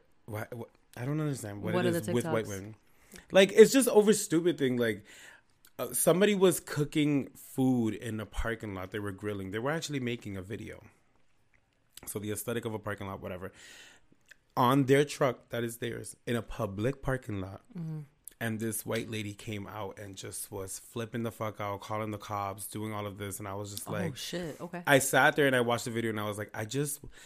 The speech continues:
Speaker 1: I wonder if white women are okay. And this isn't a big media headline, but it, they should look into this. Like, what is it that
Speaker 2: I've,
Speaker 1: <laughs> is
Speaker 2: for,
Speaker 1: going
Speaker 2: so for
Speaker 1: on?
Speaker 2: me, a lot of the things that I've seen, like, people, um, coming at white women on TikTok is because,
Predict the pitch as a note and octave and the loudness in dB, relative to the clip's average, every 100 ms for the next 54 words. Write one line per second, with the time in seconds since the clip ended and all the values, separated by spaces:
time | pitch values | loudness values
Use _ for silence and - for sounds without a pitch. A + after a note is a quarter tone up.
0 | - - G#2+ A2 A2 A#2 C3+ B2 - G2+ | -14 -6 -4 -2 -4 -2 -2 -2 -4 -6
1 | A2 G#2+ G#2 G2 F#2+ G2 - D#3 G#2+ - | -6 -8 -6 -8 -8 -10 -8 -6 -8 -14
2 | _ _ _ - - - _ _ _ _ | _ _ _ -20 -20 -20 _ _ _ _
3 | - D3+ C3+ C#3+ D#3 F#3 F3 E3+ D3 C#3+ | 0 2 2 2 2 2 4 2 4 2
4 | C3 D3 F3+ F3 F#3 C3 A#2 - - - | 2 2 2 2 0 0 -4 -4 -6 -8
5 | - _ - C#3 A2+ D#3 D#3 G#3 G#3+ G#3+ | -20 _ -10 -4 4 6 6 2 2 2
6 | F#3 A2 F#2+ A#2+ A2 A2 C#3 C#3+ G#3 D3+ | -2 -4 -4 -4 -6 -2 -2 0 0 2
7 | C#3 B2 C#3 A#3+ A#3+ G#3 A#3+ C#4 B3 - | 4 6 6 6 4 4 6 6 8 8
8 | D4 A#3 C#4+ A#3+ G#3+ D4 A#3+ A3+ A#3 C#4 | 8 8 6 6 6 6 8 10 10 6
9 | C#4 C#4 C#4 A#3+ A3 - - A3 A3 G3 | 0 0 2 2 2 2 0 0 -2 -2
10 | F#3 E3+ A3 - F#3+ F3+ D3 E3+ E3 D#3 | -4 -6 -8 -6 -4 -4 -2 0 0 0
11 | C#3+ C3 - G3+ G3+ F#3+ D#3+ F3+ E3+ F3+ | -6 -12 -10 -6 -2 0 0 0 0 -4
12 | D#3 C#3 F#3+ F3+ D#3 D3 D#3+ D3+ E3+ - | -6 -6 -6 -4 -4 -2 -2 -2 -4 -2
13 | E3+ E3 D#3+ D#3 | 0 2 0 -2